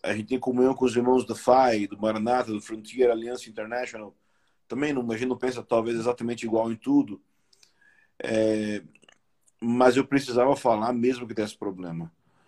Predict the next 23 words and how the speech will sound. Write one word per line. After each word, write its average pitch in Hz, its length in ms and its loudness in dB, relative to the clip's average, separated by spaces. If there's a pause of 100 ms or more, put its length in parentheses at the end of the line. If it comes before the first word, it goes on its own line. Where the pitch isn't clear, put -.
(420)
Porque 85 260 2
eu 117 60 6
tive 117 180 -2
aquela 123 160 8
sensação, 120 420 0
assim, 117 280 -4
de 107 140 -10
que 113 320 -4 (760)
eu - 140 -4
precisava 117 680 6
alertar 123 680 -2
as 139 100 -8
pessoas 123 500 -6
o 113 80 -12
máximo 127 640 -4
que 139 140 -12
fosse 123 300 -4
possível 110 580 -8
dentro 120 200 0
daquilo 123 300 -4
que 113 100 -8
eu 110 60 -4
sei 101 400 -8